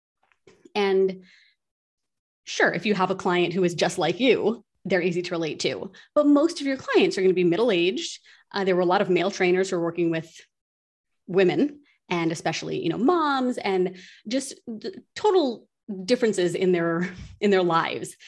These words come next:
So I think the biggest thing that's lacking is being able to relate to someone, to get to know them, and to then be able to kind of analyze,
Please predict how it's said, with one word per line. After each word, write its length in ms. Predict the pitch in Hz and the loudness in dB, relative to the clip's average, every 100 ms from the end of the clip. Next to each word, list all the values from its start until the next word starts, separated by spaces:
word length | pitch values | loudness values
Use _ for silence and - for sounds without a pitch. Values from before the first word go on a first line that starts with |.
| - | -20
So 480 | - 220 190 185 180 | -6 0 2 2 0
I 120 | 180 | -4
think 280 | 180 196 190 | -2 0 0
the 60 | 190 | 0
biggest 240 | 180 175 | -2 -2
thing 160 | 180 175 | -2 -2
that's 220 | 175 - | -4 -4
lacking 420 | 175 208 180 160 | -4 -2 -4 -4
is 140 | 165 | -4
being 180 | - 170 | -2 -2
able 160 | 160 160 | -2 -6
to 180 | - 165 | -6 -6
relate 460 | 165 151 165 - | -6 -4 -6 -8
to 120 | - | -8
someone, 520 | 180 170 160 160 175 - | -4 -2 -4 -4 -6 -8
to 280 | - 170 156 | -6 -4 -4
get 200 | 160 160 | -4 -6
to 80 | - | -2
know 240 | 165 175 | 0 2
them, 320 | 170 156 156 165 - - - - | 2 0 -4 -8 -12 -20 -14 -4
and 220 | 175 170 | -2 -2
to 100 | 175 | -2
then 180 | 165 175 | -2 0
be 140 | 165 | 0
able 120 | 151 | -4
to 60 | 160 | -8
kind 140 | 160 | -10
of 60 | 151 | -4
analyze, 640 | - 440 160 156 151 - | 0 0 0 -4 -8 -12